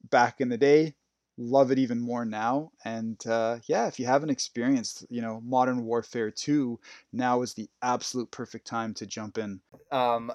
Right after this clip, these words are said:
Speaker 2: I, I was really excited to jump back into this game. I think the original one came out in, what, two thousand and nine, so it's been about eleven years ago now. Um, doesn't seem like that. It feels like it might have been
Speaker 1: Yeah, it
Speaker 2: <laughs> six or
Speaker 1: feels
Speaker 2: se-,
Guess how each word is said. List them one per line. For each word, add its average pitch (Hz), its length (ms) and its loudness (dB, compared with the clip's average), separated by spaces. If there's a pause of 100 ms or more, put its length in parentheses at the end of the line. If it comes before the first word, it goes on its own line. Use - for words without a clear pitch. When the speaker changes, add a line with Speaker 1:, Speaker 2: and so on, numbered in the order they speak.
Speaker 2:
I, 139 100 6
I 156 220 8
was 170 160 2
really 160 180 4
excited 135 360 2
to 131 60 -6
jump 120 240 -8
back 113 300 -4
into 120 160 -14
this 110 220 -6
game. 110 400 -10
I - 140 -20
think 427 100 -12
the 285 80 -4
original 139 300 0
one 123 120 -4
came 117 240 -10
out 110 140 0
in, 107 60 -8
what, - 180 -6
two 131 100 -14
thousand 113 320 -4
and 101 140 -10
nine, 101 320 -8
so - 100 -12
it's 113 120 -10
been 113 260 -4
about 120 160 -2
eleven 104 320 -4
years 104 240 -10
ago 107 200 -6
now. 92 340 -8 (440)
Um, 101 420 -6
doesn't 151 240 -2
seem 131 220 -12
like 117 140 -8
that. 101 140 -8
It 107 80 -10
feels 113 220 -10
like 101 140 -8
it - 80 -20
might 101 160 -8
have - 80 -12
been 101 160 -10
Speaker 1:
Yeah, 123 340 4
it 101 60 -8
Speaker 2:
<laughs> - 0 -
six - 280 -2
or 139 140 4
Speaker 1:
feels - 160 -6
Speaker 2:
se-, 127 160 0